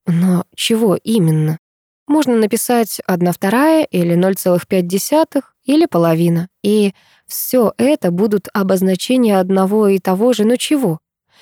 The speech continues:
И обычная дробь, и десятичная, и слово обозначают суть математической концепции, которая и после нашей попытки объяснить её остаётся всё столь же невыразимой.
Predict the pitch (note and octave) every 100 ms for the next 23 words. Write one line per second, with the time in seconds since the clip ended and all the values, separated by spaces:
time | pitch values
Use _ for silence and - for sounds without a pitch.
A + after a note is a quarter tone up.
0 | _ - G3+ F#3 G#3 G#3 G3+ F#3+ F#3+ F3+
1 | - - G#3+ A3 G3+ G#3 - G3 - A#3
2 | A3 - G#3 F#3+ F3+ - F#3+ F#3+ - G#3
3 | B3+ C#4+ G3 D#3+ _ - F3+ F3+ F#3 F3+
4 | - G#3 F3+ - A#3+ F#3+ F#3 G3 F#3+ -
5 | - - G3 G3+ G#3 F#3+ - - F3 E3+
6 | F#3 F3 F3 F3 A3 - A#3 F#3+ F#3+ F#3
7 | F3+ - F3+ F#3+ G3 F3 - F3 E3+ F#3
8 | - D4+ - F3 E3 E3 - F3 A#3 -
9 | E3 - G3+ F#3+ _ _ _ - - C4
10 | G#3+ G#3 G3+ - G3+ A3 A#3 A#3+ B3+ G3+
11 | E3+ D#3 D#3+